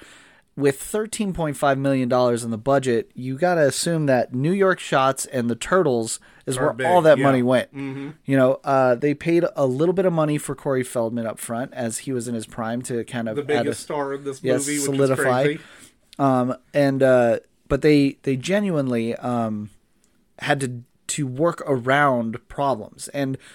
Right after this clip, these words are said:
Speaker 1: in my opinion, and it will be a theme throughout this whole movie for me, is passion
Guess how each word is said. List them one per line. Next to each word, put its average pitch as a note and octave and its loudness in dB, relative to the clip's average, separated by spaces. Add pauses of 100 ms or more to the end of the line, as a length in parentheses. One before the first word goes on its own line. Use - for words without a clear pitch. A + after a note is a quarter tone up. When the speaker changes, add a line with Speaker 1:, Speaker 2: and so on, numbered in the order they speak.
(360)
Speaker 1:
in C3 -2
my C#3+ -2
opinion, C3 0 (120)
and C3 -4
it C3+ -2
will D#3 2
be C#3+ 2
a A#2+ 2
theme D3+ -6
throughout B2 0
this A#2+ -6
whole D3 2
movie C3+ 4
for A#2+ -4
me, A2 -4 (640)
is B2+ 4 (720)
passion A#3 0